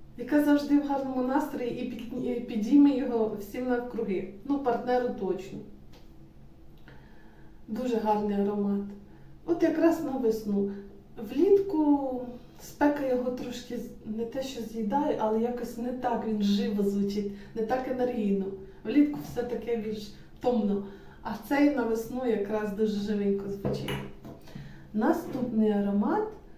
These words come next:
ой, наступне питання. Парфуми для весняного, я там з кадрів <laughs> не випадаю. Парфуми для весняного міста.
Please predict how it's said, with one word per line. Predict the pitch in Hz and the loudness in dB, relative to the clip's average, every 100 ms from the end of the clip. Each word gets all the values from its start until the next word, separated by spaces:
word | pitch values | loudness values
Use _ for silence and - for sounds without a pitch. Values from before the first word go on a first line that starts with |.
| - - 233 | -20 -10 0
ой, | 240 | 2
наступне | 233 240 240 - 220 220 | 4 2 0 -4 -2 0
питання. | 214 285 349 330 | 2 4 4 4
Парфуми | 330 226 - 285 311 320 | 2 -2 -4 -2 0 0
для | 254 247 | 2 2
весняного, | 247 233 226 247 262 254 220 208 | 2 0 -4 -4 -4 -4 -2 -2
я | |
там | 190 190 196 - | -4 -6 -8 -8
з | |
кадрів | - 233 220 233 - | -8 -4 -4 -4 -8
<laughs> | - | -10
не | 233 226 | -6 -4
випадаю. | 226 220 202 247 262 - - - - - - - - - - | -4 -6 -6 -4 -4 -6 -14 -18 -20 -18 -20 -20 -20 -16 -6
Парфуми | 226 - 294 294 285 | -6 0 4 6 4
для | 247 226 | 2 2
весняного | 226 220 - 226 254 254 240 | 2 0 -2 -4 -4 -2 0
міста. | 226 190 - - | 2 2 0 -8